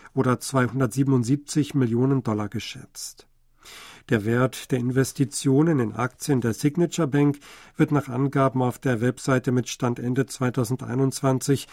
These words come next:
auf sechs Komma zwei Milliarden Won, rund vier Komma sieben Millionen Dollar taxiert. Nordkorea hat die Entscheidung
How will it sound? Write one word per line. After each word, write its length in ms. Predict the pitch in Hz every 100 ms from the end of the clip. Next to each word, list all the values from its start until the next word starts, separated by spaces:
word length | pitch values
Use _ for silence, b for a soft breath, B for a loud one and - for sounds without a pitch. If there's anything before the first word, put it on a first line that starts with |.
| B B B
auf 160 | 143 -
sechs 260 | 147 -
Komma 300 | - 135 139
zwei 320 | - - 127
Milliarden 540 | 143 127 113 117 127 110
Won, 260 | 120 123 117 B B B
rund 160 | 139 127
vier 240 | - 143
Komma 240 | 147 147 131
sieben 260 | 143 147
Millionen 540 | 143 131 135 147 127 117
Dollar 320 | 113 113 -
taxiert. 840 | 123 - - 113 101 131 - - _ _ _ _ _ _ _ _ _ _ _ _ _ _ _ _ _ _ _ _ _ _ _ B B B B B B
Nordkorea 720 | 143 170 - 202 180 170 151
hat 160 | 135 -
die 60 |
Entscheidung 720 | 135 127 - 143 135 170 180